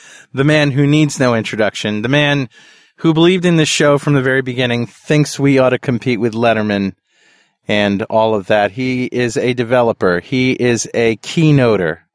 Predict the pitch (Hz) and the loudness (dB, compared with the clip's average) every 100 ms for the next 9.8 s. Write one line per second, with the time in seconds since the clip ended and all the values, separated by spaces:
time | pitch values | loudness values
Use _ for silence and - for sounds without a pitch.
0 | - 98 - - 135 - 104 87 - - | -6 -4 -4 -4 -4 -2 -4 -6 -10 -20
1 | _ - 123 120 113 107 117 110 90 82 | _ -2 0 0 -2 -2 0 0 -2 -6
2 | - - - - _ - 160 147 147 156 | -20 -20 -20 -20 _ -2 2 2 2 2
3 | 147 139 135 - - 131 135 135 - 139 | 2 4 2 -2 -6 -2 0 -2 0 0
4 | 139 - 87 80 - _ _ _ _ _ | 0 -2 -4 -4 -16 _ _ _ _ _
5 | - 143 143 139 143 143 - - 123 120 | 0 2 2 2 2 2 0 0 2 2
6 | 113 143 151 139 123 - 110 101 87 - | 0 0 0 0 -2 -2 -2 -2 -2 -2
7 | 123 113 - 135 - 80 73 - _ - | -4 -2 -2 -2 -2 -6 -8 -16 _ -8
8 | 113 139 151 156 131 110 110 117 - _ | 0 4 4 4 2 0 -2 -6 -12 _
9 | _ 143 135 120 92 90 85 | _ -2 2 0 0 -6 -8